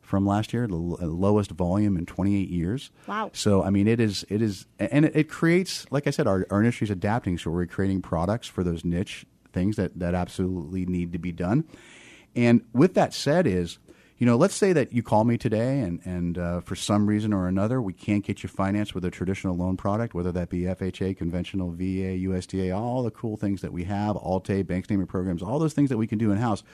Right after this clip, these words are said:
Speaker 1: We have partnered with a, uh, a government-sponsored entity that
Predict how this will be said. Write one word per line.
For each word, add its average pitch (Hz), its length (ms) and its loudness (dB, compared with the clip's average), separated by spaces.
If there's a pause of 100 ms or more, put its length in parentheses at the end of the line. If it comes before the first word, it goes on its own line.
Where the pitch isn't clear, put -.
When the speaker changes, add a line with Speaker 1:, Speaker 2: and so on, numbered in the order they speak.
(500)
Speaker 1:
We 165 160 6
have 180 240 4
partnered 113 420 4
with 92 360 -2 (100)
a, 87 300 -2
uh, 85 280 -4 (220)
a 90 80 -6
government-sponsored 110 720 2
entity 90 400 -2 (560)
that 98 460 2